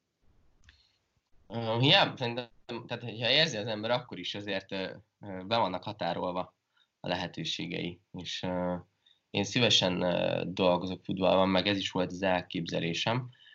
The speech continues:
Majd egyszer lehet, hogy idővel lehetőség is adódik rá. Ö, szeretnék, tehát én szeretnék szakmailag dolgozni, szakmailag előrelépni,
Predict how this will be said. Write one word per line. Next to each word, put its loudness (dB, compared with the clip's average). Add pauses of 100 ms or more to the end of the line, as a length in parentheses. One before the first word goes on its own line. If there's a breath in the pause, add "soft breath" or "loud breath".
(140 soft breath)
Majd 8
egyszer 2
lehet, -2
hogy -8
idővel 0
lehetőség -4
is -6
adódik -6
rá. 2 (300 loud breath)
Ö, 2 (520)
szeretnék, 0
tehát -8 (100)
én -8
szeretnék 2
szakmailag -4
dolgozni, -4
szakmailag -4
előrelépni, -4